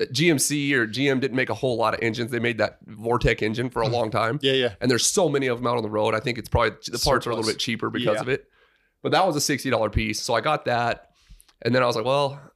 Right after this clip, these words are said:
Speaker 1: I know the brakes are bad," 'cause it was sque-, they were squeaking, and then it was front end was shaking. So who knows what that was about? And so I end up like, "Oh, let's just get some new brake pads."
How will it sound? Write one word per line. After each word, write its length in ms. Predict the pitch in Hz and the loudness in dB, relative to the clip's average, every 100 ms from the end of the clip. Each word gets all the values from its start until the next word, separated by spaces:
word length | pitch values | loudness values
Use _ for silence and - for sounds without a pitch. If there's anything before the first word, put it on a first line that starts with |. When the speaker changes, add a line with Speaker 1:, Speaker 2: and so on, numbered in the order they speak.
| _ _ - | _ _ -2
Speaker 1:
I 100 | 175 | 2
know 100 | 202 | 2
the 80 | |
brakes 260 | 117 131 127 | 4 2 0
are 60 | 107 | 0
bad," 320 | 107 110 110 | 0 0 -2
'cause 120 | 131 | -4
it 40 | 113 | -2
was 100 | 113 | -4
sque-, 360 | - 143 190 | -4 -2 0
they 80 | 165 | 2
were 120 | 156 | 2
squeaking, 880 | 131 - 226 226 208 190 190 196 196 | 2 -2 -2 -2 0 0 0 0 0
and 120 | 135 131 | 2 2
then 160 | 165 | 0
it 60 | 139 | -2
was 100 | 110 | -4
front 260 | - 214 190 | -4 0 2
end 160 | 180 | 2
was 100 | 160 | 2
shaking. 400 | 143 147 143 139 | 2 2 0 -2
So 80 | 123 | -2
who 80 | 139 | 0
knows 180 | 175 143 | 0 0
what 80 | 117 | 0
that 140 | 131 | 0
was 100 | 117 | -2
about? 340 | 113 113 113 - - - - _ | -2 -2 -2 -6 -20 -20 -20 _
And 180 | 131 127 | 0 2
so 180 | 123 131 | 4 4
I 80 | 123 | 4
end 100 | 139 | 2
up 220 | 127 104 - - _ _ - | -2 -4 -16 -20 _ _ -18
like, 140 | - | -4
"Oh, 160 | 143 156 | 0 2
let's 160 | 143 151 | 2 0
just 140 | 147 | -2
get 140 | 160 | 0
some 120 | 147 135 | 0 2
new 120 | 151 | 0
brake 280 | 120 139 - | 2 0 2
pads." 460 | 123 110 117 - | 0 2 -2 -8